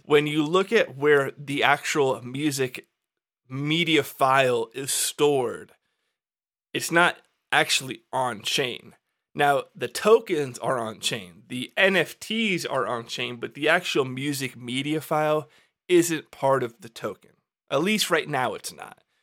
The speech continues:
So you've got this non-fungible token, which is, you know, kind of the one component, the thing that is on-chain that you do buy or purchase and may have a transaction for. But then it's,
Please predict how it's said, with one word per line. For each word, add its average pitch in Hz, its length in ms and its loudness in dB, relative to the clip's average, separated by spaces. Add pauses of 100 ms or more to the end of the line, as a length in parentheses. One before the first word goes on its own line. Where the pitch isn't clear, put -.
(300)
So 143 420 2
you've 135 240 -12
got 190 300 2
this 147 200 -4
non-fungible 175 960 0
token, 123 640 -2
which 127 200 -4
is, 120 600 -2 (320)
you 143 100 -8
know, 127 240 -6
kind 139 260 -6
of 123 200 -8
the 123 340 -6 (100)
one 160 220 2
component, 117 720 -8
the 131 100 -10
thing 151 220 -2
that 139 220 0
is 147 200 0
on-chain 127 580 -6
that 123 120 -4
you 127 160 -8
do 135 440 -6 (440)
buy 107 440 0
or 113 120 -6
purchase 120 520 -6
and 113 100 -14
may 117 80 -8
have 117 160 -4
a 113 40 -10
transaction 113 600 -4
for. 113 360 -6 (460)
But 147 200 -6
then 160 320 2 (100)
it's, - 320 -12